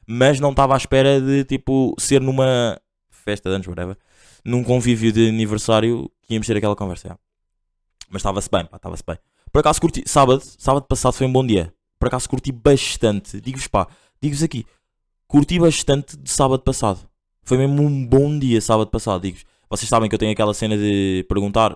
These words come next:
tipo, me perguntar a mim mesmo, ou perguntar às vezes a outras pessoas, que eu faço aqui o Exagero, o que é que é um bom dia para essas pessoas. E digo-vos, sábado passado foi um bom dia, tipo, tudo correu bem.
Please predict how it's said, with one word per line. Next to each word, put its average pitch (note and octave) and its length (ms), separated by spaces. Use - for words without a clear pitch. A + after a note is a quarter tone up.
tipo, G2+ 260
me G2 80
perguntar G2+ 400
a G2 40
mim G2 100
mesmo, G#2 260
ou F2 120
perguntar F2+ 320
às F2+ 100
vezes F#2 140
a F#2 40
outras F2+ 200
pessoas, - 240
que - 60
eu - 40
faço - 200
aqui F#2 180
o F#2 40
Exagero, F2+ 360
o F2 40
que - 100
é F#2+ 40
que - 80
é G2 40
um G2 120
bom G2 180
dia G2 180
para F#2+ 100
essas F#2+ 180
pessoas. F#2 420
E A#2 60
digo-vos, A2 340
sábado C3 280
passado B2 280
foi B2+ 160
um B2 80
bom B2+ 120
dia, G2 180
tipo, - 200
tudo D3+ 200
correu C3+ 180
bem. G#2 180